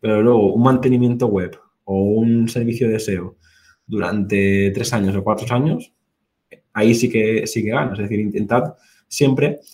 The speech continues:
y, y tampoco hace que, no hace falta que lo hagáis vosotros mismos, es decir, lo, lo podéis, ah, delegar o lo puede hacer un colaborador. Pero estoy seguro que ese cliente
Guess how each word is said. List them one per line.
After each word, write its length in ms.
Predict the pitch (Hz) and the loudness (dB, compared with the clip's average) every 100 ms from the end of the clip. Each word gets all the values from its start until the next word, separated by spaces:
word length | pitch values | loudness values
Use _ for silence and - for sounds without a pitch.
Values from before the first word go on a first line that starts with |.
| _ _ | _ _
y, 260 | 123 120 120 | -2 2 2
y 120 | 113 | 4
tampoco 300 | 113 131 156 | 4 4 4
hace 260 | 160 139 | 4 2
que, 280 | - 120 113 | 2 2 2
no 100 | 120 | 0
hace 140 | 123 135 | -2 -2
falta 180 | 120 | -2
que 80 | 117 | 0
lo 80 | 110 | -2
hagáis 200 | 107 107 | -2 -2
vosotros 380 | 104 107 101 101 | -4 -4 -2 0
mismos, 220 | 170 107 | 0 0
es 120 | 98 | 0
decir, 160 | 101 98 | -2 -2
lo, 240 | 95 - | -4 -4
lo 160 | - 95 | -8 -8
podéis, 480 | 95 95 104 - - | -4 -2 -2 -4 -12
ah, 280 | - 95 92 90 | -10 -8 -8 -8
delegar 420 | 92 104 156 156 | -4 2 4 4
o 20 | |
lo 100 | 98 | 0
puede 160 | 101 101 | -2 -2
hacer 140 | 113 | -2
un 80 | 107 | -4
colaborador. 540 | 95 87 90 131 - - _ _ _ | -4 -8 -6 -6 -6 -14 _ _ _
Pero 160 | - 101 | -4 -4
estoy 180 | - 117 | -2 2
seguro 320 | 127 127 110 | 6 8 6
que 240 | 95 95 _ _ _ _ _ _ | 2 -6 _ _ _ _ _ _
ese 240 | 123 123 131 | 0 2 4
cliente 600 | 123 131 120 95 90 | 6 6 6 0 -6